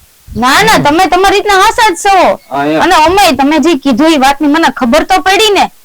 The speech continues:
Speaker 2: તો પછી આ ખબર પાડવા હાટુ તમે આવ્યા તા?
Speaker 1: એટલે હે ને, હું અત્યારે તમને ચા બનાવીને નહીં પાઈ શકું.
Speaker 2: હે? ચા?
Speaker 1: તમને બનાવીને નહીં પાઈ શકું.
Speaker 2: એમ?
Speaker 1: હા.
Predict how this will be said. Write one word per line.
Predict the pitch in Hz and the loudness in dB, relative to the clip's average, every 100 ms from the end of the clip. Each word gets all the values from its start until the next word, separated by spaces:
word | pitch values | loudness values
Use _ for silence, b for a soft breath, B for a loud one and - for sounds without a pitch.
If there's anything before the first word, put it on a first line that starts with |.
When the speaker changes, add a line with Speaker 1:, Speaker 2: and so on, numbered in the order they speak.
| _ _ _ _ - | _ _ _ _ -8
Speaker 2:
તો | 151 | -6
પછી | 175 185 | -6 -4
આ | 175 | -4
ખબર | 165 208 220 214 | -4 -4 -4 -4
પાડવા | 220 220 220 | 0 0 0
હાટુ | 208 220 220 | 0 -2 -2
તમે | 208 208 | -2 -2
આવ્યા | 226 269 233 | -2 -2 -2
તા? | - - - _ _ _ _ _ _ - - | -4 -6 -12 _ _ _ _ _ _ -18 -10
Speaker 1:
એટલે | 277 302 | -4 0
હે | 311 | 0
ને, | 320 269 | 2 0
હું | 240 254 285 | 2 0 0
અત્યારે | 311 339 | 0 -2
તમને | 330 349 294 | -2 -2 0
ચા | 330 330 | 2 2
બનાવીને | 277 339 339 277 320 | 2 0 0 0 0
નહીં | 349 | 0
પાઈ | 294 269 254 | 0 2 0
શકું. | 247 294 320 - - | -2 -4 -6 -10 -4
Speaker 2:
હે? | 214 - - _ _ _ _ _ - _ _ _ _ _ _ 180 | -4 -4 -10 _ _ _ _ _ -20 _ _ _ _ _ _ -8
ચા? | 190 220 139 - - _ - | -4 -6 -8 -20 -20 _ -6
Speaker 1:
તમને | 294 330 311 - _ - - 226 | -2 -2 -2 -6 _ -20 -12 -2
બનાવીને | 285 349 349 302 | 0 2 0 2
નહીં | 359 370 | 0 0
પાઈ | 330 294 269 | 2 2 2
શકું. | 233 208 190 - - - _ - - - - - | -2 -6 -10 -12 -16 -16 _ -20 -18 -18 -18 -6
Speaker 2:
એમ? | - 226 - _ _ _ - | -2 -2 -6 _ _ _ -12
Speaker 1:
હા. | 220 233 226 | -4 0 -2